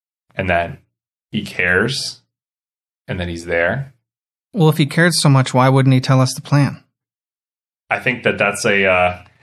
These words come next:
Speaker 1: it's, that's, that's one of the tough questions to understand. I think, um, if we knew the plan, I don't, I don't know if we would follow it 'cause we have that whole free will thing.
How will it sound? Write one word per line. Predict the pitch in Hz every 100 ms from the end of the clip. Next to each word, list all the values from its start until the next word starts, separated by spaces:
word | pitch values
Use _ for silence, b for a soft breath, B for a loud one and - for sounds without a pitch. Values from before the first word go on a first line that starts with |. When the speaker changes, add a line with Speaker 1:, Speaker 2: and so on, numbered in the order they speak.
| b
Speaker 1:
it's, | - 120 -
that's, | 107 107 -
that's | 110 104
one | 113 101
of |
the | 95
tough | 101 -
questions | 107 104 101 95
to |
understand. | 95 90 - 95 123 135
I | 95
think, | - 113 107
um, | 98 92 90 90 _ - _ _ _ _ _ _ _ -
if | 113 -
we | 113 107 104
knew | 101 107 131
the | 131
plan, | - 98 92 92 92 95 _ _ _ _ _ _ _ _ _
I | 98 104
don't, | 113 - -
I | 101
don't | 113
know | 113 110
if |
we | 110
would | 104 101
follow | - 110 107
it | - - _ _ _ _
'cause | - 98
we | 95
have | 95
that | 95 92
whole | 98 92 90
free | - 101
will | 95 123 131
thing. | 85 85